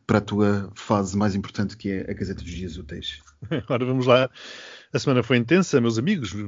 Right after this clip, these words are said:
Speaker 2: semana mesmo intensa e cheia de surpresas, apesar de só ter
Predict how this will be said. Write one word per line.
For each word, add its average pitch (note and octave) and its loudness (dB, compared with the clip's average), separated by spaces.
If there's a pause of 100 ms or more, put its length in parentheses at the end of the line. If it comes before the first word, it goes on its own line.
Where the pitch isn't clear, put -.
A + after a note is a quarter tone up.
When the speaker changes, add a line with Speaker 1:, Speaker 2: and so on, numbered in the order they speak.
(160)
Speaker 2:
semana C3 2
mesmo A#2 4
intensa A2+ 2
e - -4
cheia B2 2
de G#2+ -2
surpresas, C3 6 (500)
apesar F3+ 6
de D#3+ -6
só - -4
ter D#3+ -10